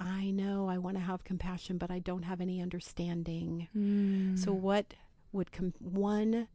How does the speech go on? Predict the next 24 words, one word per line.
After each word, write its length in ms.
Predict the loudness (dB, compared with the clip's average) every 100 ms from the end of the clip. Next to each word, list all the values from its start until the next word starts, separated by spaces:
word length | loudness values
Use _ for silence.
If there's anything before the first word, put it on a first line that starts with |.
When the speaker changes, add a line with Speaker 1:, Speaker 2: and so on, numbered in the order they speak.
| -20 -20 -20 -2
Speaker 1:
act 340 | 0 0 -2 -10
of 140 | -8
compassion 680 | -6 -4 -4 -6 -4 -2 -2
look 180 | -4
like? 240 | -6 -6 -4
And 160 | -6
start 340 | -6 -6 -6 -6 -4
there. 420 | -2 -2 -4 -10 -14 -20 -10 -6
Speaker 2:
That's 160 | -6
beautiful. 600 | 0 0 0 -2 -2 -2 2
Speaker 1:
And 160 | 4
maybe 300 | 6 6 4
when 180 | 4 2
you 100 | 2
see 220 | 0 -2
someone 560 | -2 2 2 2 0 -2 -8 -20 -4
practicing 580 | 0 0 -2 -4 0 0
their 160 | 2 0
addiction, 680 | -2 -4 -2 0 2 0 -2
instead 440 | -4 -2 -2 0
of 220 | 0 -2 -12 -16 -14 2
pointing 420 | 4 6 4 0
a 80 | 0
finger, 840 | -4 0 4 4 2 0 0 -2